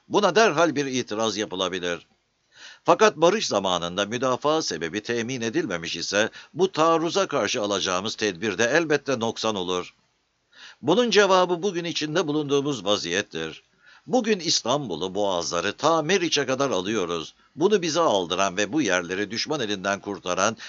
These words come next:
İstanbul'da, boğazlarda ve Trakya'da tahkimat ve kuvvetimizin mevcudiyeti midir? Bugünkü vaziyet gerek İstanbul'un ve gerek Trakya'nın en iyi müdafasının nasıl olacağını bize açıkça göstermektedir.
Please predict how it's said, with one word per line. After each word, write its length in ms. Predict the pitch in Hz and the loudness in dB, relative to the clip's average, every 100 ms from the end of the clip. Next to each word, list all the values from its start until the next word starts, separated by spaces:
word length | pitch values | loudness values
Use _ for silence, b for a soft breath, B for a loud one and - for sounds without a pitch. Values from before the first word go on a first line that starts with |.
| B | B
İstanbul'da, 840 | 139 - 107 120 131 98 87 95 | -4 -2 2 2 2 -4 -2 0
boğazlarda 600 | 98 117 113 107 120 143 | 2 2 2 0 0 0
ve 100 | 131 | -2
Trakya'da 560 | 123 107 120 - 87 101 | -2 -2 -2 -2 -2 -2
tahkimat 720 | - 113 101 - 101 107 113 | 0 -2 -2 -4 -4 -2 -4
ve 100 | 117 | -4
kuvvetimizin 640 | 123 131 127 123 131 120 135 | -6 -6 -4 -6 -6 -6 -4
mevcudiyeti 680 | 107 104 107 107 107 139 | -4 -4 -4 -4 -4 -4
midir? 380 | 170 98 85 76 _ _ B B B B B | -6 -4 -4 -4 _ _ B B B B B
Bugünkü 460 | 143 220 233 208 190 | 2 4 2 2 2
vaziyet 380 | 190 170 180 | 2 2 0
gerek 300 | 147 180 160 | 0 -2 -2
İstanbul'un 600 | 131 120 113 117 90 101 98 | -2 -2 -2 -2 0 0 0
ve 80 | |
gerek 300 | 110 135 110 | 0 0 -2
Trakya'nın 560 | - 123 120 85 85 110 | 0 2 2 0 -2 -2
en 180 | 170 208 | 0 0
iyi 160 | 123 | -2
müdafasının 880 | 90 92 92 87 87 90 85 98 117 | -4 -2 0 0 0 -2 -2 -4 -4
nasıl 240 | 156 170 113 | -2 -2 -2
olacağını 600 | 107 104 92 92 95 110 | 0 0 0 -2 -2 -4
bize 160 | 123 | -2
açıkça 380 | 135 127 156 127 | -2 -2 -2 -2
göstermektedir. 1000 | 104 98 101 98 90 92 95 90 87 | -2 -2 0 0 0 -4 -4 -2 -4